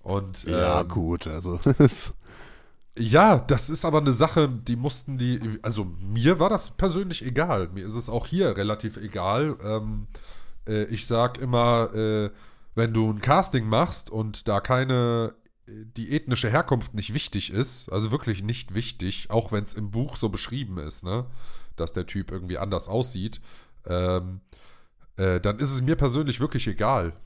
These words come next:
Speaker 1: Solange der beste Schauspieler da f-, für die Rolle gecastet wird, weißt du so?
Speaker 2: Mhm.
Speaker 1: Oder d-,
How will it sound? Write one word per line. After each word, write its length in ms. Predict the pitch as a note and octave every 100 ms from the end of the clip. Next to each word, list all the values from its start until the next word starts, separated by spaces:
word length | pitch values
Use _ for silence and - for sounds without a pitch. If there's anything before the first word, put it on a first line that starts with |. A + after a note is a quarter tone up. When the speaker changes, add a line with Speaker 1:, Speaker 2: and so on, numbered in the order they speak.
| - F2+
Speaker 1:
Solange 440 | G2+ G#2+ G#2 E3 D3+
der 100 | -
beste 360 | B2+ - -
Schauspieler 880 | - F3+ G3+ - - - F2+ F2+ E2+
da 100 | E2+
f-, 200 | - F2+
für 140 | - G2
die 100 | F#2+
Rolle 280 | F#2+ F#2+
gecastet 640 | F2+ - F#2+ F2 - D#2+ E2
wird, 260 | E2 D2+ F2
weißt 260 | G#2+ -
du 40 | D#3+
so? 300 | D3+ D#3+ F#2+
Speaker 2:
Mhm. 60 |
Speaker 1:
Oder 220 | G2 G2
d-, 120 | F2+